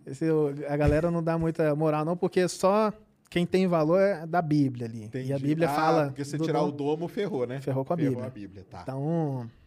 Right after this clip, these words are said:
Speaker 1: mas seria isso daí. É engraçado que você tá até falando ali da Terra, né? No começo da Terra plana, e esse daí também era o mapa, tá? Esse aí era o mapa da Terra plana. Um monte de vídeo. "Olha, no mapa da Terra plana dá certo.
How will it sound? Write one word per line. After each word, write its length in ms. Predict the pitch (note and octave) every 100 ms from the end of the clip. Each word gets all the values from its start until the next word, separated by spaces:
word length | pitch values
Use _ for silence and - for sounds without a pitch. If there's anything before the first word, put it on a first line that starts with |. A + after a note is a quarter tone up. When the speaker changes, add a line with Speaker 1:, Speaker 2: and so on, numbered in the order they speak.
| _ _ _ _ _ _
Speaker 1:
mas 220 | C3+ C3+ C#3+
seria 200 | E3+ F3+
isso 140 | -
daí. 280 | B3 F3 A#2 - _ _ _ _ _ _ _ _ -
É 580 | C#3 C#3 C3+ B2+ A#2+ -
engraçado 540 | F#3+ G#3+ - G3 A3+
que 120 | G3+ D#3
você 100 | -
tá 120 | D#3
até 380 | D3 - - E3
falando 360 | - E3+ D#3+
ali 140 | D3+ D3
da 120 | C#3+
Terra, 400 | C3+ D#3+ G3 E3+
né? 200 | D3+ F3+ - _ _ _ _ _ _
No 180 | D#3 G3+
começo 480 | C4 A3 F3+ G#3+ F#3
da 100 | D#3+
Terra 240 | D3+ C3
plana, 480 | A#2+ D3+ G#3 D3+ A2+ - _ _ _ _ _ _ _ _
e 120 | - E3
esse 200 | A#3+ -
daí 200 | E3 F3
também 260 | F3+ D#3+ F#3 -
era 240 | - D#3+ G3+
o 60 |
mapa, 380 | A3 F3+ D#3 A#2
tá? 240 | - C3+ E3 _ _ _ _
Esse 140 | -
aí 80 | A2+
era 80 | B2+
o 40 |
mapa 300 | E3 C#3+ E3
da 100 | G3+
Terra 200 | F#3+ F#3+ A3+
plana. 340 | F3 C3+ A2 - _
Um 60 | C3+
monte 380 | C#3+ G3 A#3
de 100 | F#3
vídeo. 320 | E3+ D#3+ C3 D3+
"Olha, 120 | C#3+
no 120 | C#3+
mapa 340 | F#3+ F#3 F3 F#3+
da 100 | E3+
Terra 240 | - -
plana 280 | C#3+ D#3+ G3
dá 100 | F3+
certo. 480 | - B2+ A2 -